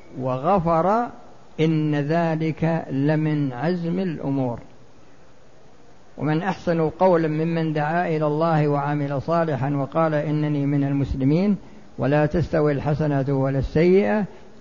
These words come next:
ادفع بالتي هي أحسن، فإذا الذي بينك وبينه عداوة كأنه ولي حميم، ما يلقاها إلا الذين صبروا وما يلقاها إلا ذو حظ عظيم.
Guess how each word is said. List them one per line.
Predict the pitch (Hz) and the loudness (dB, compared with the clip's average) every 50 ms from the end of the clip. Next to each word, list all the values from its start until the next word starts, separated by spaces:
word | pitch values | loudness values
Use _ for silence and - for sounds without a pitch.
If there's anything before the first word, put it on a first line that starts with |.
| - 220 | 4 4
ادفع | 240 233 190 175 147 120 151 151 135 139 | 4 6 6 4 6 6 6 6 4 2
بالتي | 151 165 165 156 156 147 135 151 143 143 139 | 0 0 0 0 0 -2 0 0 2 4 4
هي | 135 143 135 135 | 4 4 2 2
أحسن، | - 170 170 151 - - 214 226 240 240 226 - - - - - - | 0 0 -2 -2 0 0 2 2 2 2 0 -4 -10 -18 -12 -6 -4
فإذا | 156 160 208 214 196 175 | 0 4 4 4 4 4
الذي | 165 156 156 156 151 151 147 143 | 2 0 -2 -2 -2 -2 -2 0
بينك | 151 170 170 156 151 143 - - | 0 2 2 2 0 -2 -2 -2
وبينه | 147 143 139 139 156 160 160 151 147 143 135 135 127 | 0 0 0 0 0 0 0 0 0 0 0 0 0
عداوة | 120 131 139 139 156 160 151 139 135 135 - 135 127 123 127 | -2 -2 0 2 2 2 2 2 0 -2 -2 -2 -4 -2 -2
كأنه | 143 156 170 170 156 151 139 | -2 -2 -2 -2 0 0 0
ولي | 139 139 135 139 151 160 156 147 147 135 | 0 0 -2 -2 -2 -2 -2 -2 -2 -2
حميم، | 131 135 147 165 185 214 226 220 - - - - - - - | -2 -2 0 0 2 2 2 0 -2 -4 -14 -20 -20 -16 -8
ما | - 220 202 196 | -4 0 0 2
يلقاها | 175 165 156 151 143 - - - 165 170 160 143 147 147 143 151 | 2 2 2 2 0 -2 0 0 2 2 4 2 2 0 -2 -2
إلا | 165 170 160 | -2 -2 -2
الذين | 151 147 147 143 160 165 156 147 131 | -2 -2 -2 -2 -2 -2 -2 -2 -2
صبروا | - 139 135 135 139 139 147 170 185 180 180 - - - - - - | -2 -2 -2 0 0 0 2 2 0 -2 -4 -8 -16 -20 -18 -12 -6
وما | 370 - 170 160 151 | -2 0 2 2 4
يلقاها | 147 147 143 147 139 - - 151 156 156 151 143 143 143 139 139 139 - - 156 | 4 2 2 0 -2 -2 -2 0 2 2 4 4 2 2 2 0 -2 -2 0 0
إلا | 151 151 143 143 139 139 147 156 160 160 160 160 160 160 165 165 | 0 2 2 0 0 0 0 2 2 2 0 0 0 -2 -2 -4
ذو | - 135 151 170 180 185 185 185 175 | -4 -2 0 2 2 2 2 2 0
حظ | - - 170 165 151 139 139 147 | 0 0 0 0 0 -2 -2 -2
عظيم. | 151 139 131 120 135 131 135 139 135 123 117 | 0 0 0 -2 -2 0 0 0 0 0 -2